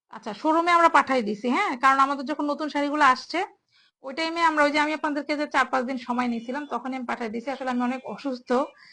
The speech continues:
তারপরে হচ্ছে যতটুকু কাজ করতে পারি আর কি। তো নতুন যেহেতু শাড়ি আসছে, বুঝে নি যে কি পরিমাণ, আহ, মানে আমাদেরও এক্সাইটেড লাগে যে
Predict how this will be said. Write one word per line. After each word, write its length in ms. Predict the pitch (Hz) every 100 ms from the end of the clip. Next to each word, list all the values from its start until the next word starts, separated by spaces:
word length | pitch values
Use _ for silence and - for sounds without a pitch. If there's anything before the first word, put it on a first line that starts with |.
| - - - _
তারপরে 360 | 254 240 254 262
হচ্ছে 600 | 262 240 254 247 240 226
যতটুকু 380 | 220 226 233
কাজ 180 | 240 220
করতে 280 | - 226 220
পারি 260 | 208 196 202
আর 120 | 208
কি। 200 | 254 359 _ _ _ _ -
তো 80 |
নতুন 380 | 277 302 294 381
যেহেতু 260 | 349 349 359
শাড়ি 300 | - 262 254
আসছে, 260 | 247 247
বুঝে 360 | 240 226 214 240
নি 160 | 202 185
যে 120 | 202
কি 220 | - 285
পরিমাণ, 560 | 254 294 294 302 302 294
আহ, 220 | 233 240
মানে 220 | 240 254
আমাদেরও 480 | 262 - 247 262 302
এক্সাইটেড 500 | 302 277 269 247 254
লাগে 320 | 240 220 220 233
যে 320 | 226 240